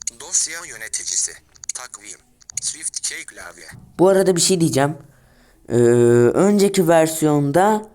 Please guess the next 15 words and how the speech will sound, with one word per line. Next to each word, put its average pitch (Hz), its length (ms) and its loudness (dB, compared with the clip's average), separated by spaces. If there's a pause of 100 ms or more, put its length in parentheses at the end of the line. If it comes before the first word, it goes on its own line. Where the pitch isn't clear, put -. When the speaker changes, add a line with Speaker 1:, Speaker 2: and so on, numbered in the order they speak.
(320)
Speaker 2:
M 165 440 2
U 180 480 4
I 170 340 4
I 196 40 2
Forum, 151 640 0
yani 117 240 -2 (240)
M 165 280 2
U 165 300 4
I 160 60 -2
Forum 151 300 2
diye 147 160 4
bir 127 60 4
uygulama 147 460 2
var. 123 340 0 (1080)
Ee, 113 240 -4